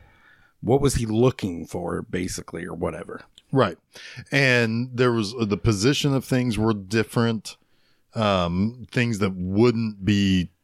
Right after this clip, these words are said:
Speaker 2: to code or standard in, you know, for, like, fire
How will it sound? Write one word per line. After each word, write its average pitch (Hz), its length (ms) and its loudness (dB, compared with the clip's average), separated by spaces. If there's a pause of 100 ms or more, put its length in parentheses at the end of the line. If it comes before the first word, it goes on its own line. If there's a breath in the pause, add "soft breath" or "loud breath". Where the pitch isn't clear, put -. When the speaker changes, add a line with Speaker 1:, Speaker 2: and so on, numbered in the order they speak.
Speaker 2:
to - 120 -2
code 113 480 4
or 90 240 0
standard 120 720 0 (480 soft breath)
in, 101 580 2 (400)
you 135 260 2
know, 82 180 0
for, 101 180 0
like, 82 200 0
fire 107 600 2